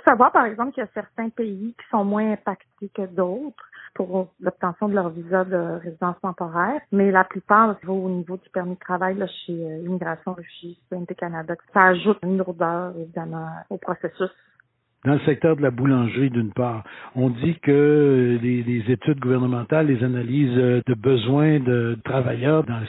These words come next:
Speaker 2: ces secteurs de la boulangerie disent qu'on n'a pas de besoin urgent. Alors que quand, lorsqu'on parle à des boulangers, des boulangeries, des entreprises de toute taille, on dit qu'au contraire,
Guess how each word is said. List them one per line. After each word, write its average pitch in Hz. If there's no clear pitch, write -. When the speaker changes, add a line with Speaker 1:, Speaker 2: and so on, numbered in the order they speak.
Speaker 2:
ces 117
secteurs 135
de 120
la 113
boulangerie 110
disent 147
qu'on 143
n'a 127
pas 156
de 131
besoin 120
urgent. 131
Alors 139
que 143
quand, -
lorsqu'on 120
parle 143
à 120
des 117
boulangers, 117
des 135
boulangeries, 117
des 123
entreprises 120
de 117
toute -
taille, 151
on 135
dit 131
qu'au 127
contraire, 139